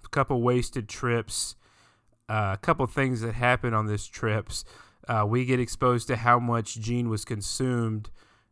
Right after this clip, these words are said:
uh, by his love for pussy. Uh, Paul kinda talks about that in his book, how these,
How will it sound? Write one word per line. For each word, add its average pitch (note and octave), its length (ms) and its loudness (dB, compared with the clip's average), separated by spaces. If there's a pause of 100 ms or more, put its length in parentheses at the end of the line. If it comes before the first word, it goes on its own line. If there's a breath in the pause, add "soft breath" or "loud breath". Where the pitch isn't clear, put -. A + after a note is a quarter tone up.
(160 soft breath)
uh, G#2 360 0
by G#2+ 580 6
his A2 280 -4
love A2+ 260 2
for G#2+ 120 -4
pussy. G2+ 600 0 (380 soft breath)
Uh, G2+ 300 -2 (500)
Paul B2 220 0
kinda A#2 280 -2
talks A#2+ 400 0
about G#2+ 280 -2
that G#2+ 180 -2
in G2+ 100 -6
his G#2+ 220 -10
book, B2 440 -2
how G2+ 380 -2 (400 soft breath)
these, A2+ 220 -6